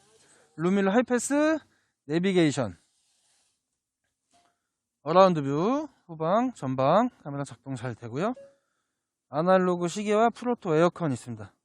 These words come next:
밑에 보면 충전기도 있고요. 핸드폰 충전기, 무선 충전기고요. 그리고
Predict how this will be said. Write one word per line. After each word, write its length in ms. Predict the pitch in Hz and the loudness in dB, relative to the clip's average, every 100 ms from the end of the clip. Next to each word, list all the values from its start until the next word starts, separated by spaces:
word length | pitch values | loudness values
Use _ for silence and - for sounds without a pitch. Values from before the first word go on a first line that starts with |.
| - | -20
밑에 280 | 120 131 151 | -18 -10 -6
보면 380 | 147 185 226 | -2 2 2
충전기도 640 | 220 - 254 269 262 233 160 | 0 -2 0 2 2 0 -4
있고요. 280 | 123 143 143 | -6 -8 -8
핸드폰 340 | 151 151 165 | -8 -8 -10
충전기, 480 | 156 190 185 165 160 | -12 -8 -6 -4 -6
무선 300 | 139 131 175 | -8 -4 -4
충전기고요. 800 | - 151 143 131 120 120 170 196 _ _ _ _ _ _ - | -4 -8 -6 -6 -8 -10 -8 -10 _ _ _ _ _ _ -20
그리고 400 | 135 180 220 | -10 -4 -4